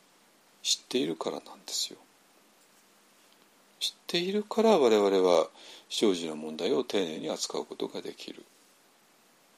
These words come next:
だけども、これを信じられないんだとしたらば、そこにあるのはもちろんニヒリズムだから、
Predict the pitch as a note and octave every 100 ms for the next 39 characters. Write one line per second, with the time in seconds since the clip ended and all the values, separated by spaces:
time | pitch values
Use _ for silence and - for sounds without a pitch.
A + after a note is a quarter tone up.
0 | _ _ _ _ _ _ _ _ _ _
1 | _ - _ _ - F3 F#3 C3 G#2+ -
2 | F3+ G#3+ A#3+ - - G3 G3 A2 G#2 -
3 | B2 F3+ G#3+ C3 - - - G2+ - -
4 | - G#2+ A#2+ C#3+ G3+ A2 D#2 - - -
5 | - - - - - A#2 G#2+ F#2 G2+ F#3+
6 | C#3 F2 E2+ - D3+ G2 E2 E2 D2+ -
7 | E2 - - E2 D#2